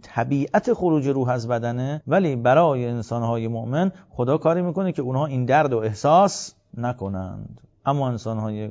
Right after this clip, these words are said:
گناهکار و کافر این درد رو احساس می‌کنند. لذا از حضرت امیر علیه الصلاة و السلام هم فرمودن، پرسیدن، پرسیدن که صف لی الموت، آقا گفتن که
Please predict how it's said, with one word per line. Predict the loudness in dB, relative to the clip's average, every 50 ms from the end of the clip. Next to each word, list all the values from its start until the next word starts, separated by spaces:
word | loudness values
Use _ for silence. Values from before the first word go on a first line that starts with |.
| -10 -8
گناهکار | -6 -4 -2 -2 -2 -2 -2 -2 0 0
و | -2 -2
کافر | -4 -6 -6 -4 -4 -4
این | -4 -4 -4 -4 0
درد | 2 2 2 2 2
رو | 0 -2
احساس | -2 -4 -8 -8 -6 -6 -6 -6 -6 -10
می‌کنند. | -12 -10 -8 -8 -8 -8 -8 -10 -14 -18 -20 -20 -14 -6 -2
لذا | 2 4 4
از | 4 4 2
حضرت | 0 -2 -2 -2 -2
امیر | -2 -2 -2 -2 -4 -4
علیه | -4 -4
الصلاة | -6 -6 -6 -8 -6 -6
و | -6
السلام | -8 -8 -8 -8 -6 -4 -4
هم | -2 0
فرمودن، | 0 0 0 0 0 0 -2 -2 -2 -4 _ _ _ 2
پرسیدن، | 2 2 4 4 4 4 4 4 2 2 0 -4 -8 -8
پرسیدن | -10 -10 -8 -4 -4 -4 -4 -4
که | -4 -6
صف | -6 -2 -2 -4 -2 -2
لی | -4 -2 0
الموت، | 0 0 0 -2 -2 -2 -2 -4 -6 -8 -12 -20 -12 -8
آقا | -6 -4 -2 -2 -2
گفتن | -2 -4 -6 -4 -6 -6 -4
که | -6 -6